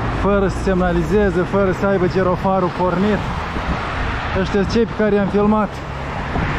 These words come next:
lângă Palatul Cotroceni, fără centură. Ca să vedeți cât de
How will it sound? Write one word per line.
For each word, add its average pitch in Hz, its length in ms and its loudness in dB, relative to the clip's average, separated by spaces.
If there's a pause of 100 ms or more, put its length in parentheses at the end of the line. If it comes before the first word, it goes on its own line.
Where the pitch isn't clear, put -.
(380)
lângă 190 300 2
Palatul 202 420 0
Cotroceni, 196 560 2
fără 208 260 2
centură. 196 600 2 (1300)
Ca 196 100 2
să 202 120 -2
vedeți 214 300 2
cât 214 140 2
de 202 100 2